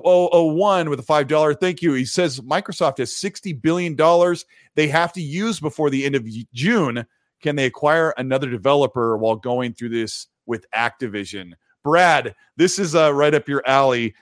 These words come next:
There, there, there is that rumor about, or it's not a rumor, Xbox has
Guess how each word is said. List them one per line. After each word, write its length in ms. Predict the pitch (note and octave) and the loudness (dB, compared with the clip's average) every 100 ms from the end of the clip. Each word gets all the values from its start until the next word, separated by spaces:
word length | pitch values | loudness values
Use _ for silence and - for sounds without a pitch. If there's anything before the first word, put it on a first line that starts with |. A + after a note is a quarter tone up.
| _ | _
There, 200 | - E3 | 0 0
there, 160 | E3+ F3+ | 4 4
there 180 | D#3 E3+ | 4 0
is 120 | E3+ | 2
that 180 | E3+ D#3 | 0 2
rumor 280 | E3 E3 D3+ | 2 2 2
about, 500 | C3+ C#3 C#3 - - - _ _ _ - | 2 2 2 -2 -14 -18 _ _ _ -6
or 160 | D3 C#3+ | 0 0
it's 400 | D3 C#3+ D3 - | -2 -6 -8 -4
not 160 | C#3 | -2
a 40 | A#2+ | -2
rumor, 380 | B2+ A2+ F2+ - | -2 -4 -6 -4
Xbox 380 | C#3 - D3+ - | -4 -2 -4 -2
has 340 | D3 B2+ - | -4 -4 -10